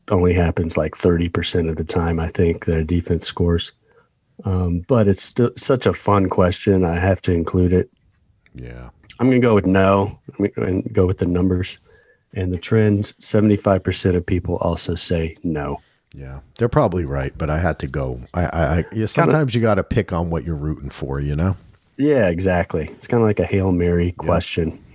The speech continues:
Speaker 2: All right. This is an interesting one. Will an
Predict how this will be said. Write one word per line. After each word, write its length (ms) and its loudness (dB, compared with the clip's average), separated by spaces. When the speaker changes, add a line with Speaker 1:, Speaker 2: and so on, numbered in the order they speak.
Speaker 2:
All 140 2
right. 320 2
This 400 2
is 120 4
an 80 0
interesting 600 2
one. 240 -4
Will 360 2
an 100 2